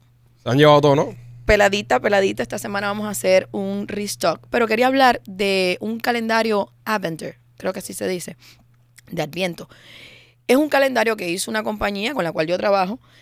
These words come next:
Speaker 2: grandísimo, con veinticuatro juguetes diferentes.
Speaker 1: Wow.
Speaker 2: Y abres uno por día. Este sí es, te dice el primero de diciembre, el dos de diciembre. Me parece que es un regalo espectacular. Yo tengo el mío, abrí solamente el día uno para ver qué es lo que traía el día uno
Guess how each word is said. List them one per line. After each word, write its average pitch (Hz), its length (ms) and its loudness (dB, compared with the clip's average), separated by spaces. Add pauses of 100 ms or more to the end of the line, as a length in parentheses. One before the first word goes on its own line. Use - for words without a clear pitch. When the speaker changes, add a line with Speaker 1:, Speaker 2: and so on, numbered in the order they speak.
(160)
Speaker 2:
grandísimo, 214 1000 -2
con 220 280 -6
veinticuatro 226 840 -6
juguetes 214 500 -8
diferentes. 202 640 -10
Speaker 1:
Wow. 123 300 -4
Speaker 2:
Y 214 160 -6
abres 208 240 0
uno 220 220 -6
por - 160 -10
día. 208 260 -8
Este 214 260 -8
sí 247 240 -2
es, 294 160 -2 (420)
te 196 120 -4
dice 220 360 0 (240)
el 202 140 -2
primero 214 240 -4
de 220 40 2
diciembre, 214 380 -2
el 202 60 -6
dos 214 120 -2
de 214 60 -2
diciembre. 208 360 -6
Me 208 120 -6
parece 226 220 -6
que 254 60 -8
es 254 60 -6
un 254 100 -6
regalo - 400 -6
espectacular. 180 640 -4
Yo 180 120 -6
tengo 233 140 -6
el 240 60 -6
mío, 220 200 -6 (420)
abrí 190 240 0
solamente 233 400 -2
el 208 100 -8
día 220 300 0
uno 226 360 -4 (160)
para 175 220 2
ver 175 200 4
qué - 80 -6
es 220 40 -2
lo 214 60 -2
que 214 80 -4
traía 208 180 -2
el 208 60 -6
día 214 180 0
uno 226 240 -4